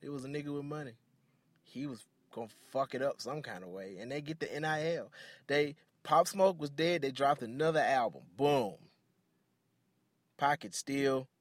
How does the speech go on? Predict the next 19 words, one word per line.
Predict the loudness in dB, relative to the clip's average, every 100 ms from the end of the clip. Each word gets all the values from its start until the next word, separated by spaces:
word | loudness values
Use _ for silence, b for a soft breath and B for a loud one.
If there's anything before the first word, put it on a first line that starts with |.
| _
Somebody | -2 4 6 4
getting | 2 -6 -6
money | -6 -6 -8
off | -10 -12
of |
that | -16 -16
dead | -18
man. | -18 -20 -20 -20 _ -10
Martin | -8 -4
Luther | -6 -8 -8
King | -2 0 -2
was | -6
talking | -2 -2 0 -4
about | -4 -2 -2 B B B B
uniting | -6 -2 0 -2
poor | -4 -4
people. | -6 -12 -18 _ _ _ _ _ _ _ _ _ _ _ _ -20
Civil | -4 -2 0 -2
rights. | -4 -6 -12 -20